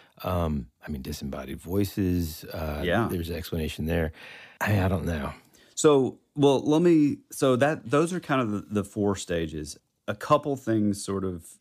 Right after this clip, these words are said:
Speaker 2: sort of following this line in, in the timeline. Sergei Monast, you know, dur-, well, this would be a little bit before, but he, he founded the Free Press Agency, and that's where he would, like, publish his theories about, like, the New World Order.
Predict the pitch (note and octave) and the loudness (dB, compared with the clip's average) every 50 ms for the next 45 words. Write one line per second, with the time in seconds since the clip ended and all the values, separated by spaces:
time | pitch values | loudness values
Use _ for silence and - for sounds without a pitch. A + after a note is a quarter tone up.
0 | _ - - - - G2+ F2+ - - G2+ G2 F#2+ G2 F#2 F2+ F2+ F2+ E2 - E2 | _ -16 -12 -8 -8 -8 -6 0 2 2 2 4 2 2 2 0 0 -2 -2 -4
1 | E2+ E2 D#2+ D#2+ D#2+ D#2 - F2 F#2+ F2+ E2+ - - G2 G2 F#2+ F2+ E2+ - - | -4 -2 -2 -2 -4 -4 -4 -2 -2 -2 -2 -2 -2 -2 0 0 0 -2 -4 -4
2 | D#2+ E2+ E2+ E2 E2 D#2+ D#2+ D#2+ D#2+ D#2 _ _ _ _ _ _ _ _ - - | -4 -4 -2 -2 -2 -2 -2 -2 -4 -6 _ _ _ _ _ _ _ _ -10 -4
3 | - A2+ A2+ A2+ A#2+ A#2 A2+ A2+ G2+ G2 F#2+ F#2 F#2 F2 - - _ - _ _ | 0 0 2 4 4 4 4 4 4 4 4 2 2 0 -4 -8 _ -20 _ _
4 | _ _ _ _ _ _ _ _ - - A#2 G#2 G2 F#2 - - A#2+ G#2+ G2+ G#2 | _ _ _ _ _ _ _ _ -4 0 0 2 0 0 -4 -6 -10 -10 -10 -10
5 | G#2 - A2+ A2+ A2+ G#2+ - - B2 A#2+ A2 G2+ G2 E2+ - _ - A2+ A2+ - | -6 -2 0 2 2 0 0 2 4 4 4 4 2 0 -4 _ -8 -8 -8 -6
6 | G2+ F2 E2 F2 E2+ D#2+ E2 F#2 F#2 E2+ - - - - F2+ - - A2+ G#2 G2+ | -8 -6 -6 -6 -6 -4 -2 -2 -4 -4 -4 -8 -10 -12 -12 -8 -4 -2 0 0
7 | F#2+ E2+ E2+ E2+ - G2+ G2+ G2+ G2+ G2 F#2+ F2+ - - - - G#2 G#2+ G#2 G#2 | 0 0 0 -4 -4 -2 0 0 0 0 0 -2 -6 -10 -12 -6 -2 -2 -2 -2
8 | - A2+ G2+ G2+ G#2 G#2 G2+ G2+ F#2+ F#2+ F2+ F2 D#2+ - - - F#2 G#2 G2+ - | 0 0 2 2 2 2 2 2 2 0 0 -2 -6 -10 -10 -6 -4 -4 -4 -2
9 | - G#2+ G#2 G#2 G2+ - - F#2+ F2+ F2+ F2+ - - - F#2+ F#2 F2+ F2 - - | -2 0 0 0 0 -2 -2 0 0 0 -2 -4 -4 -2 -2 -2 -2 -4 -4 -2
10 | G2 F#2+ F#2+ F#2 F#2 - _ - - F#2 F#2+ F#2+ F#2 - - G#2+ F#2+ F2+ G2 F#2+ | -2 -2 -2 -2 -6 -8 _ -6 -4 0 0 0 -2 0 -2 -2 0 0 -2 -2
11 | E2+ F2+ D#2+ E2 D2+ C#2+ - - - E2+ D#2 E2+ D#2+ - - - - - - B2 | -2 -2 -4 -4 -6 -8 -6 -4 -4 -2 -2 -2 -6 -8 -10 -14 -10 -4 -2 0
12 | B2 A2 G#2+ G#2+ G#2 G2+ - _ _ _ _ _ _ _ _ _ _ - G2+ F2 | 2 2 2 2 2 0 -2 _ _ _ _ _ _ _ _ _ _ -8 -6 -4
13 | F2+ D#2 - - - - D2+ D#2+ E2 D#2 D#2+ E2 D#2+ D#2+ A2+ A2+ A#2+ A#2 G#2+ G#2+ | -4 -4 -6 -8 -10 -8 -6 -4 -4 -2 -2 -2 -2 0 2 2 4 4 4 6
14 | G#2+ G#2 G2+ G2 - | 4 4 2 0 -2